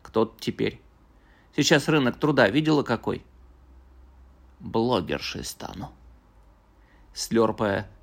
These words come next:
яблочным Шарли, отвечала Целлюлиткина. «Это как? Курсы, марафоны, медитации, прогревы?» «Ну да. Запущу какой-нибудь курс.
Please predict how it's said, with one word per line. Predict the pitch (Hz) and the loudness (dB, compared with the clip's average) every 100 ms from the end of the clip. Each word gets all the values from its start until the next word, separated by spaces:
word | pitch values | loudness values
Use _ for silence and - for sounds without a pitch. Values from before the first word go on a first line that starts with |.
| - | -14
яблочным | 113 113 101 98 - 98 | -2 0 2 0 -2 -6
Шарли, | - 110 120 160 | -4 -4 -2 -2
отвечала | 131 - - 120 113 104 | -2 -6 -4 -2 -2 -4
Целлюлиткина. | - - 110 104 92 - 78 - - _ _ _ - _ - - - _ - _ _ - | -8 -2 0 0 -4 -8 -10 -10 -16 _ _ _ -20 _ -20 -20 -20 _ -20 _ _ -10
«Это | 110 113 | -8 -6
как? | - 95 - - _ _ _ - - - _ _ _ _ _ _ _ - | -4 -6 -8 -20 _ _ _ -20 -20 -20 _ _ _ _ _ _ _ -8
Курсы, | - 147 170 - 139 120 107 98 95 | 0 2 2 2 2 4 2 0 0
марафоны, | 113 120 113 151 165 | 2 2 2 2 2
медитации, | 135 113 117 160 185 - 175 - - | 2 0 0 0 0 0 0 -2 -4
прогревы?» | 110 139 208 113 - _ _ _ _ _ _ _ _ _ _ _ _ _ _ _ _ | -4 0 0 -2 -6 _ _ _ _ _ _ _ _ _ _ _ _ _ _ _ _
«Ну | 147 175 202 | -6 -4 -2
да. | - 240 - _ _ _ _ _ _ _ _ _ _ - _ | 0 -2 -4 _ _ _ _ _ _ _ _ _ _ -20 _
Запущу | 160 165 185 214 - | 0 4 6 4 4
какой-нибудь | 214 131 131 123 123 147 | 2 2 2 2 2 -2
курс. | - 269 - - | -4 -8 -8 -14